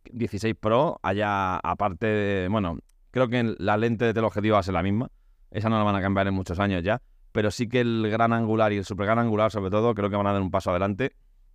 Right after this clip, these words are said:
y va a ser una cámara mejor, ¿no? Va, o sea, se va a notar más la diferencia en,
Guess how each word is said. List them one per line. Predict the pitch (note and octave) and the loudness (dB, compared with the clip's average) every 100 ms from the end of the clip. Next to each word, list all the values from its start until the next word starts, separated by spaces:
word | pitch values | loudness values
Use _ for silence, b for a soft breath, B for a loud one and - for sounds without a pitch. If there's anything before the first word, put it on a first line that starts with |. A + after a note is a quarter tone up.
| _ _ _ _ _ | _ _ _ _ _
y | A#2 | 0
va | G#2+ | 2
a | G#2 | 0
ser | - G#2 | 0 0
una | G#2+ G2+ | 0 2
cámara | G#2 G#2 G#2+ | 2 2 2
mejor, | G2+ F2+ G#2 | 0 0 -2
¿no? | G2+ G2 | 0 0
Va, | G2 F2 | 2 0
o | |
sea, | E2+ F2+ | -2 -4
se | F#2+ | -2
va | |
a | |
notar | G2+ G2+ G2 | 0 0 0
más | F#2+ | 0
la | |
diferencia | F#2 F#2 G2 F#2+ G#2+ G2+ | 0 -2 -4 -2 -2 0
en, | F2+ D#2 | -2 -4